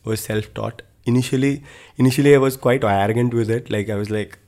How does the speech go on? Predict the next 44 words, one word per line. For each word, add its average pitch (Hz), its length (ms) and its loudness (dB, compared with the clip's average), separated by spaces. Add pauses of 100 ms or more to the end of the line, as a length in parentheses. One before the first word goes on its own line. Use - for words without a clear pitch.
you 101 100 -12
know, 98 120 -6
"It's 95 180 -10
an 98 80 -4
art 95 240 -6
form, 98 280 -10
nobody 95 260 -8
can 98 140 -8
teach 95 240 -12
you," 104 60 -10
and 98 100 -10
stuff. 107 300 -12
But 107 140 -6
later 101 340 -4
I 110 100 0
was 104 160 -4
like, 107 300 -6 (560)
"No, 113 180 -2
man, 104 200 -4
actually, 120 560 -4 (360)
it's, - 240 -10 (120)
like, 117 260 -4 (640)
everything, 123 520 -4 (300)
like, 113 280 -4
everybody 123 380 -4
have 117 240 -6
their 107 160 -2
own, 117 160 0 (100)
uh, 92 380 -10 (260)
their 101 240 -8
own 110 160 -4
way 104 120 -6
of 104 180 -8
doing 101 240 -6
it." 139 200 -10 (540)
I 104 140 -6
think, 123 340 -4
uh, 95 400 -8 (240)
it 110 140 -10
was 104 100 -6
good 117 280 -4
that 113 140 -2
I 113 100 0
didn't, 110 340 -6